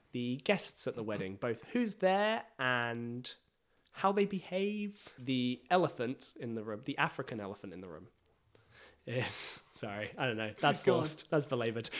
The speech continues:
Speaker 1: Uh, the ones at Storm and Black Panther's wedding, mostly Iron
Speaker 2: Well,
Speaker 1: Man and Captain America.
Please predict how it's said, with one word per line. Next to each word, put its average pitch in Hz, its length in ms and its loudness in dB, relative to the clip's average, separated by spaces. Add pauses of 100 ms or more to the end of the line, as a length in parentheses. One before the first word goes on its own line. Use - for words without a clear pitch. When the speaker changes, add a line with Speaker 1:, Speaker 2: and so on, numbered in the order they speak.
(200)
Speaker 1:
Uh, 160 140 12
the 170 120 12
ones 170 440 8 (140)
at 135 520 4 (360)
Storm 107 640 2 (480)
and 98 460 -4 (240)
Black 107 160 0
Panther's 113 360 0
wedding, 101 400 -6
mostly 110 680 2 (1400)
Iron 156 180 8
Speaker 2:
Well, - 80 2
Speaker 1:
Man 101 380 -2
and 98 120 -12
Captain - 260 -14
America. 101 300 -14